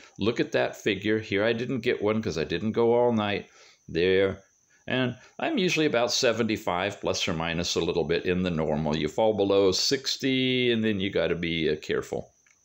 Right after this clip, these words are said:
Okay, calendar here, sure. You get dots on the days that it has some data, so you can jump all around to any date that you want.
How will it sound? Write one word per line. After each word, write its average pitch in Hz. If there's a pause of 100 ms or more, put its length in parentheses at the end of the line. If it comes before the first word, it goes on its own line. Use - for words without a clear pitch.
(480)
Okay, 151 (760)
calendar 123
here, 120
sure. 95 (360)
You 95
get 90
dots 113
on 104
the 101
days 104
that 95
it 95
has 95
some 80
data, 113
so -
you 92
can 92
jump 101
all 107
around 87
to 92
any 123
date 82
that -
you 85
want. 90